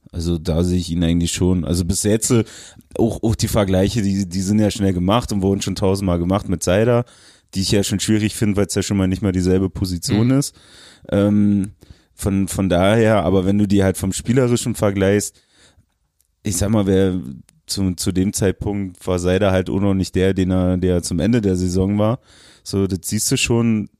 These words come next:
Speaker 1: also von dem Po-, von da aus gesehen ist Reiche halt noch ein bisschen weg.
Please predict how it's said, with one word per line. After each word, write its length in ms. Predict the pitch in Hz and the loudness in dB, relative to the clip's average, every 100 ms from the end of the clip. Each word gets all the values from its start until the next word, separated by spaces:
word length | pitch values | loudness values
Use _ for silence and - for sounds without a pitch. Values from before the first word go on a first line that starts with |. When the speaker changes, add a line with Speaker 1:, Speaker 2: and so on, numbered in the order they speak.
| - | -8
Speaker 1:
also 200 | 87 90 | -6 -4
von 220 | - 98 | -2 0
dem 180 | 92 98 | 0 0
Po-, 180 | - 90 87 - | -2 -4 -6 -8
von 240 | - 92 | -6 -2
da 220 | 87 90 | 0 2
aus 200 | 98 95 | 2 0
gesehen 280 | - 92 95 | -2 0 0
ist 140 | 95 - | 0 0
Reiche 260 | 90 117 92 | 0 0 0
halt 140 | - | 0
noch 80 | 90 | -4
ein 80 | 90 | -2
bisschen 320 | 90 90 85 | -2 -2 0
weg. 240 | 95 - | -2 -4